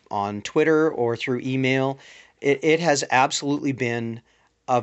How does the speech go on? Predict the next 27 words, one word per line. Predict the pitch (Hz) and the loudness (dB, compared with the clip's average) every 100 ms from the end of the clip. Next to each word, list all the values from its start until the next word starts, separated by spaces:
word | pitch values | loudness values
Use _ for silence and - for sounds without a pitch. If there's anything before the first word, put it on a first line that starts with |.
| - | -4
powerful, | - 139 143 151 139 156 143 | 0 2 2 0 -2 -8 -6
powerful | - 120 127 - 131 | 0 0 0 -2 -6
community | - 139 143 180 113 95 95 _ _ _ | -6 -4 -4 -4 -6 -10 -14 _ _ _
for | - 135 131 | -10 -2 0
me | 123 123 | 0 -4
to | 117 | -6
be | 120 | -10
part | - 120 117 | -4 -2 0
of. | 98 101 - | -4 -6 -10
And | 120 | -6
I | 113 117 | -4 -4
am | 113 107 | -6 -8
very | 107 117 113 | -6 -6 -6
humbled | 101 160 160 160 151 - | -6 -8 -4 -2 -4 -8
and | 120 | -8
very | 117 131 135 | -4 -2 -2
grateful | 104 98 101 - 95 113 - - - _ | -4 -8 -8 -10 -12 -12 -16 -20 -20 _
to | - 127 | -8 -4
be | 120 127 | -2 0
able | 123 | -2
to | 117 | -6
be | 107 | -10
part | - - 139 139 - | -12 0 0 0 -4
of | 113 113 | -8 -2
this | 117 104 - - | -2 -2 -6 -6
amazing | 120 131 139 165 185 175 143 | -8 -4 0 2 2 0 -2
experience | 127 - 110 104 104 110 | -2 -4 -6 -8 -8 -8